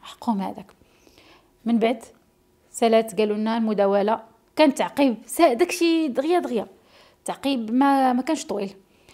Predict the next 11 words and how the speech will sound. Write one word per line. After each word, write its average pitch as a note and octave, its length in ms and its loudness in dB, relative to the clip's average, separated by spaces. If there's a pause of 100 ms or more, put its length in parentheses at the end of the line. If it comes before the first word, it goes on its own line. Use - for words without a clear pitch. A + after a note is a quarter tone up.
(520)
من B3+ 200 4
بعد C#4 300 2
قالوا C#4 140 4
لنا C4 100 4
مداولة A#3 500 4
ساعتين A#3 360 -2
ثلاثة A3+ 220 -6
السوايع، G3 380 -10 (440)
فخرجنا C4+ 400 0
على A#3 160 0
برا. G3+ 320 -4